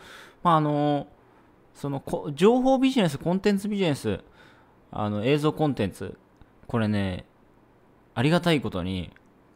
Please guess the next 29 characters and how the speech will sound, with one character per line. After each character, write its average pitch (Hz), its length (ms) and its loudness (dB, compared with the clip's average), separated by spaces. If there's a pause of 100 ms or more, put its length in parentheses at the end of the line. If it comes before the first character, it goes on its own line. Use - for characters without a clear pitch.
(380)
ど 147 160 4
こ 185 80 6
で 196 80 4
も、 180 440 0 (140)
あ 139 120 0
の、 139 100 0
ボ 143 120 2
タ 165 80 4
ン 165 60 6
押 160 80 2
せ 160 80 0
ば 107 120 2
ね、 90 100 -4
い 98 80 -2
け 135 140 0
る 131 80 0
ん - 20 2
で 107 60 -4
す - 100 -6
よ 107 100 -6
ね。 - 360 -10 (720)
<laughs> - 0 -
だ - 60 -12
か 170 80 -8 (640)
ら 160 120 4
ほ 214 180 4
ん 254 60 4
と 254 120 0
ね、 175 340 2